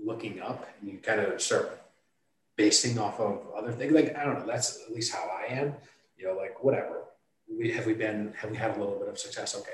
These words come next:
sure, I guess. But, like, I sort of see it as, like, we're, you know, nothing. Think of all these huge, gigantic companies that help, you know,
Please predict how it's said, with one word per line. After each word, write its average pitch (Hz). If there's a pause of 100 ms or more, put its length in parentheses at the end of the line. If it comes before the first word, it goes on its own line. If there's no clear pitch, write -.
sure, -
I -
guess. - (480)
But, 104
like, 107 (180)
I -
sort 131
of -
see 147
it 143
as, -
like, - (560)
we're, 208 (880)
you 95
know, 85
nothing. 165
Think -
of 208
all 151
these -
huge, -
gigantic 120
companies 156
that -
help, -
you 101
know, 95